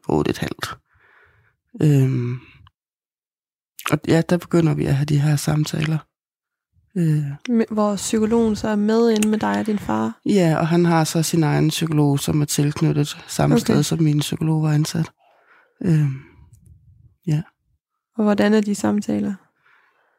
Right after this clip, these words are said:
Speaker 1: Den første, den var helt forfærdelig.
Speaker 2: Ja.
Speaker 1: Øh, jeg, jeg tror, jeg kigger op på ham en gang. Øhm,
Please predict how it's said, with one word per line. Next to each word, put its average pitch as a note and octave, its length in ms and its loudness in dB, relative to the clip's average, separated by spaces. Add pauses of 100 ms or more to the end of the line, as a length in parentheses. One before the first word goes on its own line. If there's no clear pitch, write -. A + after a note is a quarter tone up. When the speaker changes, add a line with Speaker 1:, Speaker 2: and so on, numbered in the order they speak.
(120)
Speaker 1:
Den C#3+ 140 2
første, D#3+ 400 0
den E3+ 280 2
var F#2+ 360 0 (240)
helt G#2 200 0
forfærdelig. - 540 -4 (460)
Speaker 2:
Ja. A3+ 140 4
Speaker 1:
Øh, C3 300 -2 (320)
jeg, D3+ 120 0 (100)
jeg D#3+ 120 4
tror, F3+ 200 0
jeg D#3 160 2
kigger G3 260 0
op D3+ 220 0
på D#3+ 120 2
ham D3 200 2
en C3 180 2
gang. - 300 -6 (840)
Øhm, C#3+ 540 0